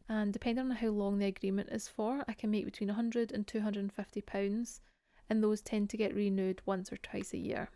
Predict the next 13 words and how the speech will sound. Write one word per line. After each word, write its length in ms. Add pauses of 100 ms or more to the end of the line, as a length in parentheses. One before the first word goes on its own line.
(120)
So 180
it's 120
not 120
a 40
huge 280
amount 200
of 100
money, 240
but 340
it's 160
something 560
worth 220
considering. 680